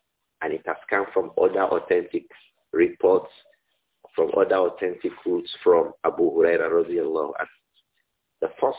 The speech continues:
part of the hadith has a weak isnad, but we said that the meaning of that hadith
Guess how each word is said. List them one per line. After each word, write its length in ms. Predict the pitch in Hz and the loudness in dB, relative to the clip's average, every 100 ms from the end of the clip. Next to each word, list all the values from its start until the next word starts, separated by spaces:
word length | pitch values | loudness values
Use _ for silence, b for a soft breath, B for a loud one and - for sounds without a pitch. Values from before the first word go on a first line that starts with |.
| - | -2
part 220 | 104 - | -2 0
of 100 | 82 | -6
the 60 | - - | -8 -6
hadith 320 | 78 92 95 - _ - _ _ _ - | -6 -4 -8 -10 _ -20 _ _ _ -2
has 260 | 104 98 92 | 2 4 4
a 80 | 80 | 2
weak 260 | 82 101 - | 2 -4 -6
isnad, 460 | 92 - 87 76 76 - _ _ _ _ - | -10 -8 -4 -4 -4 -12 _ _ _ _ -6
but 120 | - - | -6 -6
we 140 | 85 - - | -10 -6 2
said 220 | - - | 2 2
that 160 | 82 80 | -4 -4
the 120 | 80 | -6
meaning 540 | 82 98 139 143 135 | -4 0 2 2 0
of 180 | 113 - | -2 -2
that 140 | 90 85 - | -4 -4 -6
hadith 300 | 80 80 | -8 -10